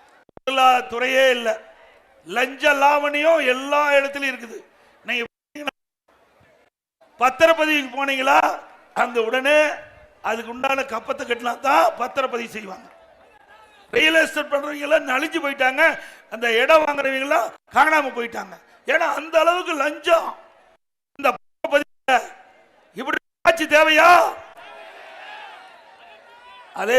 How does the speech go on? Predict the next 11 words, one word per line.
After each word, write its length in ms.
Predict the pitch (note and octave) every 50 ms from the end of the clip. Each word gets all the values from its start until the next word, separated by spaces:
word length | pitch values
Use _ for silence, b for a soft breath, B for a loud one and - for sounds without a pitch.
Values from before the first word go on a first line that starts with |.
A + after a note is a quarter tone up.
| B3+ B3
போல 140 | B3 B3+ C4 C4 C4 C4 - - - - - - _ _ _ _ _ _ _ _ _ _ - _ _ -
இன்னைக்கு 260 | B3+ C4+ C4+ C4+ C4 B3+ - C4
டாஸ்மாக் 520 | C#4 D4+ D4 - - C#4 C#4 C4+ C4+ B3 C4
ஊழல் 240 | C4 C4 B3 A#3+ - - - - - _ _ _ _ _ _ _ _ _ - F#3
யாருன்னு 260 | G#3+ C4+ D4 C#4+ C#4+
உங்களுக்கு 260 | C#4 C4+ C4+ B3 B3 B3 B3
தெரியும். 320 | B3+ C4 C4+ C4 - - - - - _ _ _ _ _ _ _ _ _ _ _ _ _ _ _ _ _ _ - - - B3
யார் 240 | C4+ C#4+ D#4 D4+ D4
அதுக்கு 220 | D4+ D4+ C#4+ D4 C#4+ C4+ C4+
மந்திரியா 320 | C#4 C#4+ D#4 D#4+ D#4 D#4
இருந்தாங்க? 300 | D4+ D4+ D#4 D4+ D4 D4